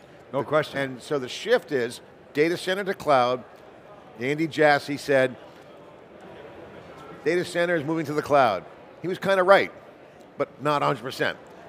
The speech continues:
Speaker 2: Meaning cloud won, now cloud and on-premise data center is gonna convert into cloud operations, which has to look like Amazon, which is clusters. So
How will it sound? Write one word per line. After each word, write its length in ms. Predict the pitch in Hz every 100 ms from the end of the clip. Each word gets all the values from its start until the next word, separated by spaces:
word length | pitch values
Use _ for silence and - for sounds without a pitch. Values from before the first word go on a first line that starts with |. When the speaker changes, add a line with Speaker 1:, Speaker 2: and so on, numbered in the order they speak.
| -
Speaker 2:
Meaning 320 | 160 160 131 - -
cloud 320 | - 170 170 135
won, 400 | 175 139 127 120 - - -
now 240 | 147 139
cloud 640 | - 147 165 185 180 190 -
and 160 | 143 127
on-premise 680 | 139 139 - 170 160 - - - - - - - - - - - - - - - -
data 240 | 156 175 165
center 260 | 156 151
is 80 | 143
gonna 160 | 147 139
convert 320 | 127 151 143
into 160 | 131 123
cloud 280 | 151 147
operations, 600 | 143 135 143 175 139 131 - - 156
which 160 | 180
has 180 | - 175
to 80 | 147
look 240 | 175 -
like 120 | 170 - -
Amazon, 480 | 202 202 135 95 85
which 160 | 131 135
is 60 |
clusters. 480 | - - - 92 - - - -
So 320 | - 143 131